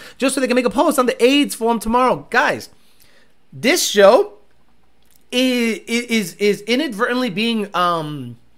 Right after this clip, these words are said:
promoted by, like, forums that hate me. They make a post about saying I suck, and everyone comes here and watches,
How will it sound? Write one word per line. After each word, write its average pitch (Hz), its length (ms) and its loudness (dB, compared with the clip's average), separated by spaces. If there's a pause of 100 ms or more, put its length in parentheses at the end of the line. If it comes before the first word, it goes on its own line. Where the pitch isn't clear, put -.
(540)
promoted 220 720 0
by, 208 140 4
like, 196 220 4 (760)
forums 254 400 6
that 185 120 4
hate 233 200 0
me. 139 160 -12 (580)
They 233 160 4
make 262 200 4
a 311 60 -2
post 254 360 4
about 214 520 0
saying 226 280 2
I 196 80 6
suck, 220 480 2
and 220 160 4
everyone 233 240 2
comes 226 220 -2
here 220 100 0
and 175 100 -2
watches, 165 420 2